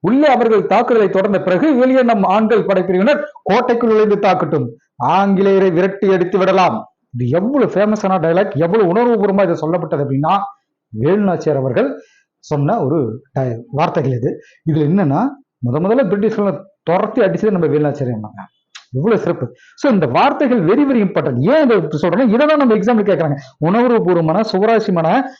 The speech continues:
மிக டர்னிங் பாயிண்டான வரலாற்றில் இடம் பிடிச்ச வார்த்தைகள் தான் நம்ம எக்ஸாம்ல கேட்பாங்க.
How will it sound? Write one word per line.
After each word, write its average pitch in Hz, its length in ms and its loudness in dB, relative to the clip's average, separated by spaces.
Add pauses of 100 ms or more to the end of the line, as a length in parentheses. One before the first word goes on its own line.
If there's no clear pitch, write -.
மிக 226 440 2
டர்னிங் 240 420 2
பாயிண்டான 233 340 2
வரலாற்றில் 226 400 2
இடம் 214 180 2
பிடிச்ச 202 240 0
வார்த்தைகள் 180 360 0
தான் 208 160 2
நம்ம 190 160 0
எக்ஸாம்ல 143 300 0
கேட்பாங்க. - 360 -10